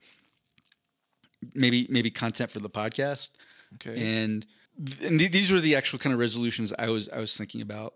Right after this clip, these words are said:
Speaker 1: Like, the first, the first one for my, my,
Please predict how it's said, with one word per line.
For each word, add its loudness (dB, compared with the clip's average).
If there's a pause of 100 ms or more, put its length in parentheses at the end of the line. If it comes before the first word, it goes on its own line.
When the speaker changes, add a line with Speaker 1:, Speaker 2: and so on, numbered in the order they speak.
Speaker 1:
Like, -10
the -4
first, 0 (840)
the -6
first 4
one 0
for -4
my, 0
my, -2